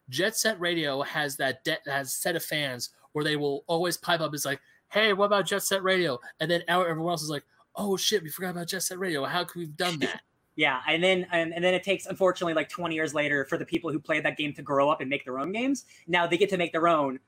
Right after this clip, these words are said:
Speaker 2: uh, that, that looks like it, it's just called something else 'cause no
Speaker 1: It
Speaker 2: one else
Speaker 1: looks exactly like Jet
Speaker 2: I mean
Speaker 1: Set. Even when I saw the fifteen-second trailer, I'm like,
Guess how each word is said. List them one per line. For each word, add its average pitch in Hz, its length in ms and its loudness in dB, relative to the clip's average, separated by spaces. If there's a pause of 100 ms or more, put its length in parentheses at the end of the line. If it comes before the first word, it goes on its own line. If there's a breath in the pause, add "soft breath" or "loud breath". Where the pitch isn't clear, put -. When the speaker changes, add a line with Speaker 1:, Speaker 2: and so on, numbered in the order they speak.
(200)
Speaker 2:
uh, 139 340 6
that, 147 280 0
that 143 260 -2
looks 180 220 0
like 165 180 2
it, 151 140 -6
it's 143 100 -12
just - 140 -6
called 147 180 -6
something 131 220 -8
else 123 300 -8 (100)
'cause 170 100 -2
no 165 120 2
Speaker 1:
It - 20 4
Speaker 2:
one 196 80 2
else 208 80 4
Speaker 1:
looks - 260 0
exactly 156 1300 -2 (140)
like 135 220 -4
Jet 156 140 0
Speaker 2:
I 143 100 4
mean 156 80 0
Speaker 1:
Set. 143 140 -2 (180 loud breath)
Even 202 200 4
when 214 120 6
I - 20 4
saw 214 300 2
the 254 100 0
fifteen-second 202 760 -4
trailer, 151 360 -2
I'm 156 160 -6
like, 143 220 -6